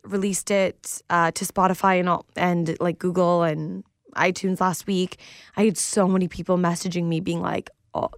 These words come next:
like, "I was so close with my grandma growing up, and this song, like,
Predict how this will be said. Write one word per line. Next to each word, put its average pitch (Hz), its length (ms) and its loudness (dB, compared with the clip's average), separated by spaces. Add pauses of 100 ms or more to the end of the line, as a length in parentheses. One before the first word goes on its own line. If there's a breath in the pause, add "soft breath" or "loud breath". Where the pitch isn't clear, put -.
like, 180 200 2
"I 180 140 4
was 180 140 -2
so 175 180 0
close 175 260 -4
with - 100 -8
my 170 100 -2
grandma 202 360 2
growing 208 320 2
up, 196 220 2
and 175 160 -2
this 170 140 2
song, 170 360 -2
like, 165 180 -2